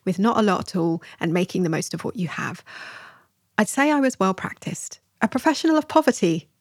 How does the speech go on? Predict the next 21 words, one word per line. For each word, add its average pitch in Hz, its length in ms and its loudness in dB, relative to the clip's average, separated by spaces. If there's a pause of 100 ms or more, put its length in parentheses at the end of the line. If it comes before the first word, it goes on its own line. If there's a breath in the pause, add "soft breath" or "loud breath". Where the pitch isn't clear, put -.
a 247 60 4
connoisseur 240 500 2
of 175 80 -2
cashlessness. - 800 -4 (420)
This 320 160 4
isn't 277 200 4
supposed 226 240 4
to 226 60 2
be 208 60 4
funny 190 440 4
or 185 120 2
making 180 360 0
light 165 260 2
of 180 120 -2
being 156 220 0
poor, - 380 -6 (120)
'cause 185 380 0
it 196 140 0
sure 240 420 2
as 208 140 -4
hell 170 320 -6